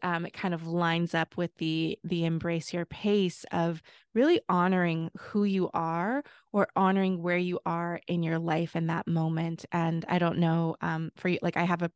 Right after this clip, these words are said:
a pressure cooker and it's very complicated. It has all the buttons. It's, there's the burn notice. There's so many things, but you get a, a meal very quickly and it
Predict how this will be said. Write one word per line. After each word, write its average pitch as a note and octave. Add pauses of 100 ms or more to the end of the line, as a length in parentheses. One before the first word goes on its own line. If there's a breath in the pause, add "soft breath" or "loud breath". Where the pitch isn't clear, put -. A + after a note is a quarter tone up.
a F#3
pressure E3
cooker F3+ (380 loud breath)
and G3+
it's F#3+
very G3+
complicated. G3
It F3
has E3
all A3+
the A#3+
buttons. G#3
It's, -
there's F3
the F#3
burn A#3
notice. G#3+
There's F#3
so G#3+
many G#3+
things, G3
but G#3
you A3
get A#3+
a, A3
a G#3
meal G#3+
very G#3+
quickly G3
and F3
it -